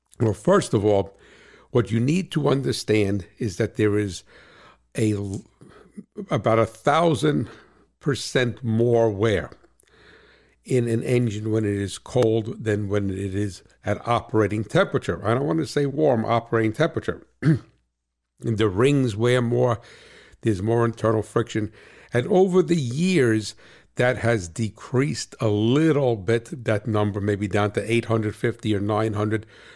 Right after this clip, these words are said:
because the engine oils are better.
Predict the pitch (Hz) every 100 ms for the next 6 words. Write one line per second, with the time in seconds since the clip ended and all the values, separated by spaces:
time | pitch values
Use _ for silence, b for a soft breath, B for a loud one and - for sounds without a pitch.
0 | B 113 107 110 104 - - 135 143 165
1 | 110 113 104 107 104 101 - B B B
2 | - 117 104 95 135 123 90